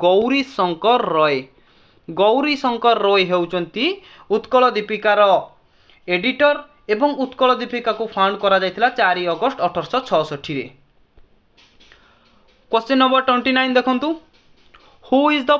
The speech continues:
ଫାଷ୍ଟ ଓମେନ୍ସ ଜଜ୍ ଅଫ୍ ଓଡ଼ିଶା? ଓଡ଼ିଶାର ପ୍ରଥମ ମହିଳା ଜଜ୍ କିଏ? ଓଡ଼ିଶାର ପ୍ରଥମ ମହିଳା ଜଜ୍ କିଏ ଥିଲେ? ଟ୍ୱେଣ୍ଟି ନାଇନ୍, ନା ଅପସନ୍ ବି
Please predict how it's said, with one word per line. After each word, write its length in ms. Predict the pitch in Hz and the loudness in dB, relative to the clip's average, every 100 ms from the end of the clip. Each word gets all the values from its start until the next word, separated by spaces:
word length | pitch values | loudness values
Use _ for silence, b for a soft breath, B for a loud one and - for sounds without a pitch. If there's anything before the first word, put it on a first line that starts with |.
| - | 0
ଫାଷ୍ଟ 300 | 220 226 - - | 0 0 -4 0
ଓମେନ୍ସ 380 | - 214 247 269 - 190 | 2 4 2 0 2 2
ଜଜ୍ 220 | 214 214 | 2 2
ଅଫ୍ 120 | 226 185 | 0 2
ଓଡ଼ିଶା? 380 | 170 165 170 147 - | 0 2 0 0 2
ଓଡ଼ିଶାର 400 | 208 254 262 262 269 220 | 0 2 4 4 2 0
ପ୍ରଥମ 320 | 202 233 240 220 180 | 0 0 2 2 4
ମହିଳା 340 | 185 226 262 240 190 | 4 4 2 0 2
ଜଜ୍ 240 | 233 240 - | 2 2 -4
କିଏ? 180 | 294 196 123 _ b b b b | 0 0 -2 _ b b b b
ଓଡ଼ିଶାର 380 | 185 240 262 254 247 | 0 2 0 0 2
ପ୍ରଥମ 260 | 233 247 254 240 | 0 0 -2 0
ମହିଳା 260 | 233 254 247 240 _ _ 170 190 | 2 2 0 -2 _ _ -6 0
ଜଜ୍ 220 | 233 240 | 0 0
କିଏ 140 | 285 320 | -6 -2
ଥିଲେ? 240 | 285 196 143 | 0 0 -2
ଟ୍ୱେଣ୍ଟି 240 | 214 220 247 | -4 -4 -2
ନାଇନ୍, 240 | 247 320 415 _ b b b 202 | 0 -2 -6 _ b b b 0
ନା 120 | 220 208 | 2 2
ଅପସନ୍ 320 | 208 220 180 143 | 0 -2 -2 -4
ବି 140 | 175 | -2